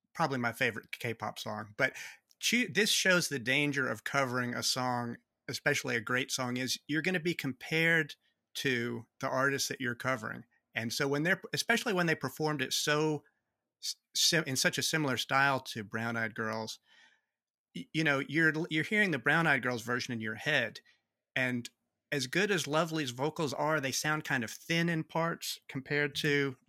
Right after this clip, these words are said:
Brown Eyed Girls. And then especially that highlight, I think it's, is it Jay,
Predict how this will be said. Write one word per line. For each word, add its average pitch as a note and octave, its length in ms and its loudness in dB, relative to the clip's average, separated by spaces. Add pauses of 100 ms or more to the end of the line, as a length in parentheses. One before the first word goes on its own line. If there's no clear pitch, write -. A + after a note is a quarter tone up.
Brown C3+ 260 4
Eyed C#3+ 180 4
Girls. C#3 440 0 (840)
And D3+ 160 6
then E3+ 140 4
especially E3+ 760 2 (540)
that B2+ 160 0
highlight, E3 500 4
I C#3+ 60 2
think A#3 200 0
it's, C3+ 280 -2
is A#2+ 160 -6
it A#2+ 120 -6 (760)
Jay, E3+ 580 4